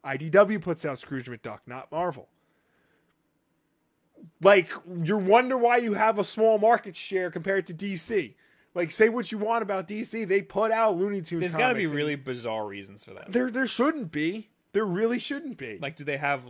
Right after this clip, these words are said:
Speaker 2: licensing agreements that's been in play forever?
Speaker 1: I don't, <sighs> the, the, but the thing is, like, 'cause Star Wars, Dark Horse lost the Star Wars license, it immediately went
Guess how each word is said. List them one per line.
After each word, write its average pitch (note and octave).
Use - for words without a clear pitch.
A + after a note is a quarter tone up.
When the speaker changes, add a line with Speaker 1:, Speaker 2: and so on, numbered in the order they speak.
Speaker 2:
licensing A#2+
agreements D#3
that's B2+
been A#2+
in A#2+
play B2+
forever? A#2
Speaker 1:
I -
don't, C4
<sighs> -
the, G#3+
the, A3+
but G#3
the A#3
thing C4+
is, A3+
like, G3
'cause F3+
Star G3
Wars, G#3+
Dark F#3
Horse A3
lost G3+
the E3
Star F#3+
Wars F3
license, D#3
it D3
immediately F3
went D#3